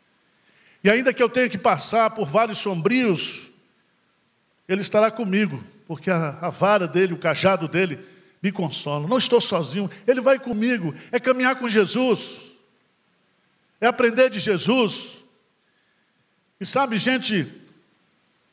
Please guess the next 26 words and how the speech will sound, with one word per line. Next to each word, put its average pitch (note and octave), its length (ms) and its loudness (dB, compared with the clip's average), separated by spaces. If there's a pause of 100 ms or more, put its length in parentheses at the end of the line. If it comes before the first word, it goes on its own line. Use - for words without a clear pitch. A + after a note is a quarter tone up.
(1080)
o D#3 40 -14
grande A#3+ 380 2
desespero A3 840 0 (680)
é E3+ 60 -12
que A3+ 100 -4
as G#3 100 -2
pessoas A3 480 0
hoje, G#3+ 440 2
elas, - 640 -4 (720)
elas F#3+ 200 -2
querem A#3+ 260 2
alívio, A3+ 540 0 (380)
elas G3 240 2
querem A#3 280 0
descanso G#3+ 520 0
fora C4 320 0
de G#3+ 80 -8
Jesus. F#3+ 680 -2 (220)
E - 40 -14
não C#4+ 120 -4
existe. C4 680 -4 (2000)
Nós, C#4 360 4
como C#4 240 -6
crentes, B3 600 0
nós C4 220 2
precisamos B3 720 -2